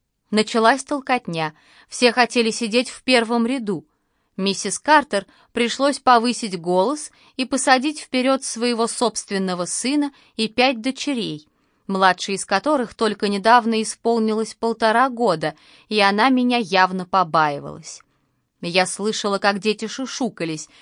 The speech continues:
Сейчас будет выступление клоуна, потом кукольника и фокусника.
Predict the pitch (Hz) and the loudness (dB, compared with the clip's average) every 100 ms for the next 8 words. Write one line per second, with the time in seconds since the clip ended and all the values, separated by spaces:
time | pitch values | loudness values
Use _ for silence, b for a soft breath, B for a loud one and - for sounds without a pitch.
0 | b - 233 220 - 294 302 226 226 254 | b -6 -2 -2 4 4 4 -2 -6 -6
1 | 262 220 240 - 220 233 262 262 269 277 | -6 -6 -8 -6 -8 -2 0 2 2 -2
2 | - 277 226 175 160 156 b b b 220 | -4 0 2 2 -2 -6 b b b 0
3 | 214 294 302 302 214 190 233 240 262 269 | 2 2 0 -2 -4 -2 0 2 2 0
4 | 294 277 - 190 160 165 - 156 151 165 | -4 -4 -2 -2 -2 -8 -10 -10 -8 -12